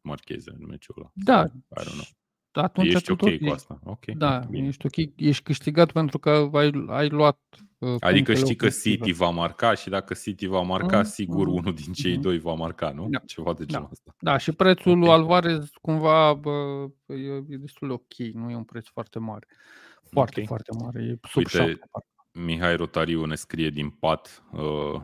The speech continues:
Speaker 1: „Nu țin minte să fi fost depunctați, uh, pentru minim de, pentru barem minim de puncte în Premier League, dar rețin că a fost o perioadă în prima divizie românească. S-a scos din do-, în două mii șaisprezece, parcă acel barem era undeva la cincisprezece puncte.” Ok.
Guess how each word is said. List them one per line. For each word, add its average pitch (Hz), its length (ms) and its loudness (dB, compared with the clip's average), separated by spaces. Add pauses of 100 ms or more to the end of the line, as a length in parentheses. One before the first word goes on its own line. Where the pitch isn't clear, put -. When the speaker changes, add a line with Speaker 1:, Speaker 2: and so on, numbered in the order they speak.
Speaker 1:
„Nu 82 180 -2
țin 80 220 -4
minte 80 260 -4
să - 140 -10
fi - 140 -12
fost 73 260 -8
depunctați, 78 840 -8
uh, 76 320 -8
pentru 71 340 -8
minim 76 380 -4
de, 73 120 -8
pentru 76 520 -8
barem 78 400 0
minim 78 360 -4
de 73 100 -4
puncte 76 360 -8
în 71 60 -8
Premier 73 340 -8
League, 82 180 -6
dar 78 180 -4
rețin 76 320 -8
că 76 80 -6
a 76 40 -4
fost - 240 -14
o 78 60 -10
perioadă 78 320 -6
în 71 60 -8
prima - 260 -12
divizie 73 360 -8
românească. 73 640 -6 (540)
S-a - 160 -8
scos 80 300 -6
din 76 200 -6
do-, 76 260 -4
în 76 240 -6
două 80 160 -2
mii 78 120 -4
șaisprezece, - 640 -8
parcă 71 160 -12
acel 71 240 -10
barem 73 380 -8
era 73 160 -4
undeva 73 320 -6
la 73 100 -4 (140)
cincisprezece - 560 -14
puncte.” - 360 -18 (160)
Ok. 80 220 -20